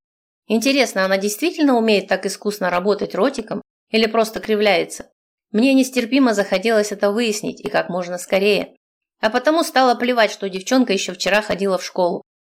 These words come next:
В конце концов, мужиков соблазнять уже научилась и, судя по всему, применяла свои знания не раз. Так чего ради заморачиваться? Естественно, виду, что дико хочу её, я не подал.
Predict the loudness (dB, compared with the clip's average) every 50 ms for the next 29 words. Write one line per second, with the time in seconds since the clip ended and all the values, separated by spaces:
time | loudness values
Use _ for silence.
0 | _ _ 0 0 0 0 0 0 2 2 2 2 2 0 0 0 -2 -4 -4 -2
1 | 0 0 0 0 0 -2 -2 0 0 0 2 2 0 0 0 -2 -4 -2 -2 0
2 | 2 0 0 0 0 0 2 2 0 -2 -6 _ _ _ _ _ -4 -2 0 0
3 | 0 2 2 2 2 0 0 0 0 2 2 2 2 2 0 0 0 0 2 2
4 | 2 2 2 0 0 0 2 2 2 2 0 0 2 2 2 2 2 0 0 0
5 | 2 2 2 2 2 0 -4 -10 _ _ _ _ _ _ -4 -4 -4 -2 -2 0
6 | 0 2 2 2 2 2 0 -2 -6 -4 -2 0 2 2 2 0 -2 -6 -8 -8
7 | -10 -12 -16 -20 -20 _ _ _ _ _ _ _ _ _ _ _ _ _ _ _
8 | _ _ _ _ _ _ _ -6 -4 -4 -2 0 0 0 0 0 0 2 2 4
9 | 4 4 2 2 2 2 2 0 0 0 0 0 0 0 0 -2 -2 0 -2 -4
10 | -2 -2 -2 0 2 2 2 2 2 2 2 2 2 0 0 0 0 0 2 2
11 | 0 0 -2